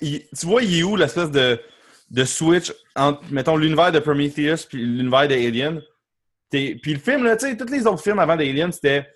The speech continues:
ah, les, les humains, il leur arrive des shit pas nice, puis, euh, ils subissent ça. Dans celui-là, c'est juste, ils prennent des décisions connes,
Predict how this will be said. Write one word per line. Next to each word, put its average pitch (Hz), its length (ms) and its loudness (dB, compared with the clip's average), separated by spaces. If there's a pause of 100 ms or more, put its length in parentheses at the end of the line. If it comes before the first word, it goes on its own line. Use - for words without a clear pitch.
(280)
ah, 127 140 4
les, 139 180 2
les 139 320 -2
humains, 151 200 4
il 175 120 2
leur 127 160 6
arrive 135 240 2
des 135 120 0
shit 151 260 -2
pas 131 340 -2
nice, 147 240 -6
puis, 120 220 -4
euh, 107 240 0 (200)
ils 127 100 -10
subissent 135 440 -8
ça. 180 180 -6 (220)
Dans 156 140 2
celui-là, 240 200 0
c'est 196 120 2
juste, 226 200 0
ils 151 80 -8
prennent 185 220 0
des 170 100 2
décisions 143 480 0
connes, 156 440 0